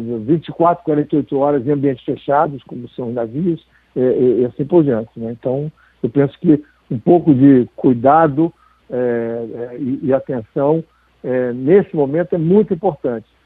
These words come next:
né? Não dá muito pra voltar atrás do que já foi feito, mas dá pra,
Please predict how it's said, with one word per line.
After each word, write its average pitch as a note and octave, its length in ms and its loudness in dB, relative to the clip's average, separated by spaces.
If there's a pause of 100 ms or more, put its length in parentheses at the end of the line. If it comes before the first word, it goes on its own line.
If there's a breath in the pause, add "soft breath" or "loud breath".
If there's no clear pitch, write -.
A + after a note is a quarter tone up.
né? C3 140 -10 (340)
Não E3+ 220 -4
dá D#3 180 4
muito D3+ 320 -4
pra D3 160 -2
voltar C#3 360 -2
atrás C3+ 380 -2
do C3+ 100 -10
que D3 120 -10
já D3 100 -2
foi F3+ 180 -6
feito, C3 380 -4
mas B2 180 -8
dá C#3+ 160 0
pra, E3+ 280 -2